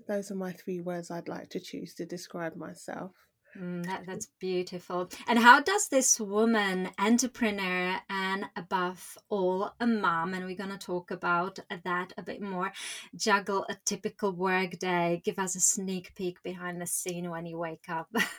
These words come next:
Speaker 1: So usually when I wake up, I like to, every day is different, but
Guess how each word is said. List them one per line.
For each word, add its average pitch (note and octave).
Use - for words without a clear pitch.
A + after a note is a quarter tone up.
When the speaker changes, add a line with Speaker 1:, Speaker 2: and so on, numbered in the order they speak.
Speaker 1:
So D4
usually D4
when A#3
I A#3
wake A3
up, D#3+
I A3+
like B3+
to, A#3+
every G4
day A3
is -
different, -
but -